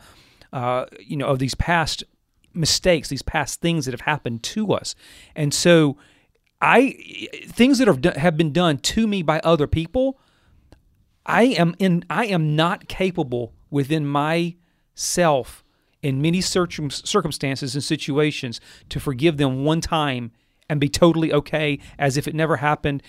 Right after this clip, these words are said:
and be done with it and be completely healed from that circumstance. There are occasions when I have to forgive that same sin, that one sin that was done against me, multiple, multiple, multiple times, dozens, if not hundreds of times,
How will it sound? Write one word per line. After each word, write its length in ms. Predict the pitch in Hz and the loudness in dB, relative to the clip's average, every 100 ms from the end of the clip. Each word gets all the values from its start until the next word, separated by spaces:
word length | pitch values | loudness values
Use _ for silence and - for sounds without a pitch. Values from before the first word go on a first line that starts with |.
| - - | -16 -4
and 160 | 135 | -2
be 80 | 131 | -2
done 380 | 113 143 139 110 | 0 0 0 -4
with 160 | 107 | -6
it 20 | 131 | -4
and 100 | 135 | -4
be 80 | |
completely 480 | 123 135 - 185 165 | -4 -4 0 0 -2
healed 520 | 139 - 190 175 127 | -8 -6 0 2 0
from 160 | - 135 | -4 -6
that 160 | 123 - | -6 -4
circumstance. 720 | 139 117 110 - 92 - - _ _ - | -6 -6 -12 -12 -14 -16 -20 _ _ 0
There 140 | 165 202 | 4 4
are 60 | |
occasions 460 | 175 170 196 143 123 | 4 2 2 0 -2
when 120 | 135 | -2
I 80 | 147 | 0
have 160 | 170 | -2
to 80 | 135 | -4
forgive 600 | - 139 117 160 165 127 - - | -8 -6 0 2 4 2 -4 -10
that 160 | - - | -8 -6
same 540 | - - 185 202 214 | -4 -2 0 2 0
sin, 640 | 202 - - 214 165 98 87 _ _ - | 0 -4 -4 -2 -2 -4 -10 _ _ -2
that 160 | 143 135 | -2 0
one 320 | 165 196 196 | 0 2 2
sin 240 | 208 185 | 0 0
that 100 | 131 | -2
was 100 | 127 | -6
done 320 | 113 156 165 151 | -2 0 0 -2
against 440 | 123 135 160 - | -4 -2 -4 -4
me, 260 | 185 202 208 - - - _ _ _ _ _ _ _ - | -4 -4 -6 -14 -20 -20 _ _ _ _ _ _ _ -12
multiple, 760 | 139 131 160 196 202 165 135 135 | -4 2 8 8 6 0 0 0
multiple, 480 | 147 180 170 139 | 0 0 0 -2
multiple 320 | 143 160 - 120 | 0 -2 -2 -6
times, 300 | 131 117 110 | -4 -6 0
dozens, 480 | 170 196 151 135 | 4 4 2 -4
if 100 | 139 | -4
not 140 | 143 - | -6 -10
hundreds 480 | - 196 185 151 131 | -6 -4 -2 -4 -6
of 80 | |
times, 640 | - 196 233 143 131 127 | -10 -8 -8 -6 -8 -10